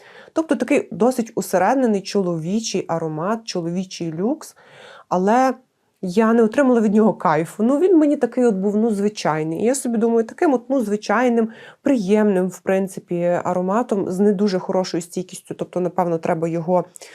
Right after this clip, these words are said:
на себе наносити, як ото чоловіки люблять, так пш-пш-пш-пш-пш-пш. То в тому випадку, що, може, якось можна цю стійкість продовжити, чи то мені так тільки видавали, що він не стійкий. Треба, до речі, буде цю пір'їну відкласти і подивитися, чи воно завтра буде пахнути.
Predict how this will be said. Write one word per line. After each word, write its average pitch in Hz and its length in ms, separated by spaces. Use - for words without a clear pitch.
на 185 80
себе 180 280
наносити, 180 500
як 170 160
ото 180 220
чоловіки 208 640
люблять, 156 220
так - 120
пш-пш-пш-пш-пш-пш. - 1200
То 226 140
в 220 120
тому 226 240
випадку, 185 360
що, 190 140
може, 185 200
якось 190 220
можна 190 280
цю 185 140
стійкість - 500
продовжити, 202 640
чи - 140
то - 80
мені 190 240
так 208 160
тільки 208 260
видавали, 175 420
що 170 180
він 170 120
не 170 80
стійкий. 180 360
Треба, 359 240
до 240 80
речі, 226 220
буде 196 160
цю 214 120
пір'їну 208 380
відкласти 285 560
і 190 60
подивитися, 226 400
чи 214 120
воно 190 220
завтра 156 340
буде 165 180
пахнути. 170 520